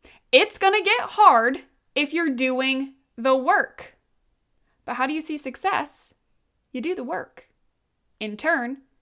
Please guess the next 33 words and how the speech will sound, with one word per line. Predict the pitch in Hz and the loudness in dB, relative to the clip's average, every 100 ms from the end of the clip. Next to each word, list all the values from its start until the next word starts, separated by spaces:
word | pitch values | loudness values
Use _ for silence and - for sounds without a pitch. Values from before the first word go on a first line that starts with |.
| _ _ _ _ _ | _ _ _ _ _
shit's | - 233 - | -10 -8 -8
gonna | 202 214 | -10 -10
get | - | -10
hard. | 269 - - _ _ _ _ - - - | -10 -16 -18 _ _ _ _ -20 -20 -4
Like, | 302 285 - _ _ _ _ | 2 2 -2 _ _ _ _
there's | 233 330 277 | 0 0 2
no | 302 370 | 4 4
way | 453 403 | 4 4
around | 240 226 285 | 4 2 0
it. | 233 - _ _ | -4 -8 _ _
You | 247 | 0
guys, | 269 269 226 - | 2 4 2 2
if | 247 | 0
you | 285 | 2
decide | 392 440 - 247 240 294 302 | 2 0 0 4 6 6 2
to | 285 | -4
be | 277 | -2
successful | 269 247 - 247 247 240 226 | -2 -2 0 0 0 -2 -4
in | 214 | -4
life, | 190 - | -8 -10
if | 226 | -6
you | 269 | -4
decide | 349 349 - 311 330 | -4 -4 2 4 4
that | 277 | 2
you | 277 | -2
wanna | 277 302 339 | 0 2 0
win | 294 277 | 0 -2
in | 240 220 | -2 -2
life, | 214 220 233 - - | -2 -4 -6 -16 -20
shit | - - 339 370 | -10 0 2 4
is | 440 349 | 2 0
going | 240 269 285 302 330 | 2 2 4 2 -2
to | 349 - 269 254 285 | -4 -2 0 0 0